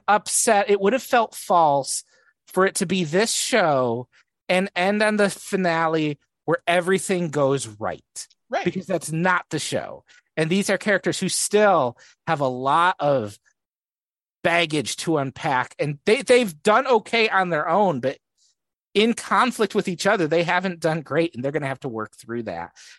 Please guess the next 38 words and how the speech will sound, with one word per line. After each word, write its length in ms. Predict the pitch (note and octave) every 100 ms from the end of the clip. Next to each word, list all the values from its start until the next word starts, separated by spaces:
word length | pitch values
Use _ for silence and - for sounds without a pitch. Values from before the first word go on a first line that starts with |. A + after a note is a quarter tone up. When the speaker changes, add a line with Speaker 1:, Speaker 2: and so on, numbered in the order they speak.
| _
Speaker 1:
And 120 | F#3 G3+
so 100 | A3+
I 200 | F#3+ D4
was, 200 | F#4+ -
I 200 | D#3 G#3
was 220 | A3 F#3+ C#3+ _ -
okay 420 | F#3 D#3+ F#3 F3+
with 160 | F3 -
them 180 | D#3 C#3+
bringing 340 | C#3 E3+ E3
them 140 | D#3 D3+
to 100 | D#3
that 160 | C3
point, 220 | D#3+ D3 D#3
even 220 | D#3 F3+
as 100 | E3
it 100 | C#3
hurt 320 | - C3 E3+
me 240 | A3 B3+ E4 - - -
to 120 | -
watch 340 | E3 - F#3 -
that, 160 | A3
'cause 140 | G3+ F#3+
I'm 120 | F3+
like, 180 | E3+ F3+
"Okay, 360 | F#3 B3 A3+ - _ _ _ -
Speaker 2:
Good. 120 | F3
Speaker 1:
next 220 | G#3 - -
season, 420 | D#4+ G4+ A3+ F#3+
there's 200 | F#3+ -
still 320 | - C4+ B3+
stuff 440 | - - A#3 G#3+
to 160 | - F#3
unpack. 420 | C#3 A#2+ C3+ -
These, 240 | - D#3 - - - _ -
these 180 | G3+
characters 380 | - A#3 A3 F#3+
haven't 320 | G3 F#3 F3